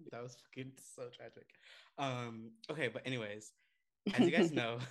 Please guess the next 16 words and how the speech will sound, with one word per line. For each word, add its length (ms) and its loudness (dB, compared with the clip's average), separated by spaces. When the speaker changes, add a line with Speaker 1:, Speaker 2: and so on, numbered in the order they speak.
Speaker 1:
<laughs> 380 -18
this 240 -2
episode 540 -2
is 80 -8
called 280 0
"Let's 240 -4
Chat 220 2
About 200 0
Being 260 -4
Best 360 -6
Friends 580 -8
and 160 -4
Maintaining 640 -2
Healthy 340 2
Speaker 2:
Yeah. 20 0
Speaker 1:
Relationships." 880 -2